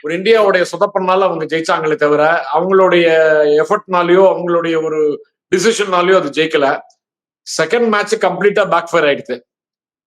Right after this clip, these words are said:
இன்ஃபேக்ட் அவங்க வந்து நமக்கு பேட்டிங் கொடுத்தது வந்து ஒரு கிஃப்ட் இது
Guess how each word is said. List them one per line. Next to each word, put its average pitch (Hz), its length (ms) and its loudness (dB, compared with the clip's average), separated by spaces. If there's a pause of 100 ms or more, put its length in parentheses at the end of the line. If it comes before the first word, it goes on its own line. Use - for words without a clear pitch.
(120)
இன்ஃபேக்ட் 208 280 -2
அவங்க 175 280 0
வந்து 175 240 0
நமக்கு 175 300 -4
பேட்டிங் 185 380 -2
கொடுத்தது 175 340 -2
வந்து 170 260 2
ஒரு 160 160 2
கிஃப்ட் 165 280 -2
இது 123 320 -2